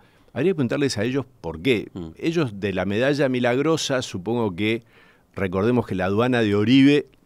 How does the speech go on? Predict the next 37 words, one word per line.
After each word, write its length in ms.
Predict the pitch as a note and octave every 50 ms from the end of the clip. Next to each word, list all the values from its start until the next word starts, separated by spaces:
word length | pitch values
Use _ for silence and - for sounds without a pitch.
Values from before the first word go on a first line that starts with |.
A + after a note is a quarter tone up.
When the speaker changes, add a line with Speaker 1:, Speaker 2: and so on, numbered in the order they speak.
| - -
Speaker 1:
la 100 | G2 F2+
Medalla 320 | G2+ A2 C3 D3 D#3+ C#3+
Milagrosa 560 | A#2 G2 F#2 F2 F#2+ A#2 B2+ - - C3 G2+
es 240 | F#2 G#2+ A#2 - -
la 120 | F#2 F2
antigua 280 | E2+ F2 E2 A2 A2 F#2+
iglesia 360 | F#2 F#2 G2 G#2 - - F#2+
de 40 | F2
San 220 | - - E2 D#2+
Agustín, 640 | E2 E2+ E2+ E2+ - - - C3+ C3+ B2 G#2 F#2 E2 -
Speaker 2:
Mm. 40 | -
Speaker 1:
en 200 | D2+ D#2+ D#2 D#2
la 100 | D#2+ E2
Villa 240 | F#2 G2+ G2 F#2+ E2+
de 60 | E2
la 120 | D#2+ F2
Unión. 340 | A#2 D3 E3 D3 A#2 F#2 - - - - - - - - - _ -
Es 80 | A2+ G#2+
decir, 360 | A2 G2+ - - A2 G2 A2 - _ -
de 160 | - A2 A#2
ahí 200 | G#2 A2+ C3+ E3
estaba 360 | E3 - - - B2 A#2 A2 G2+
el 140 | F#2+ F2+ -
camino 360 | - F#2+ G#2+ B2 B2 B2 G#2+
comercio 760 | F#2+ G#2+ A2 B2 B2+ C3+ B2 A#2+ - - C3+ C#3 C3+ C3+ A#2
que 160 | - G2 G2 G2+
iba 360 | G2+ G#2 A2 A2+ A#2 B2+ A#2
hacia 360 | - - F#2 F#2 - - G#2+
la 100 | F2+ F2
aduana 260 | F2 F2 F#2+ G2+ G2+ F#2
de 60 | F2+
Oribe. 400 | F#2 A2+ C#3 E3 C#3 A2+ G2 -
Supongo 420 | - - - G#2+ F#2+ D3+ E3+ E3+ C3+
que 80 | B2
les 140 | G#2 F2+ -
quedaría 500 | - G2+ F#2+ F2+ F2+ G2+ B2+ C#3 G#2+ F#2+
bien 400 | G#2 B2 C3 C3+ C#3 C#3+ D3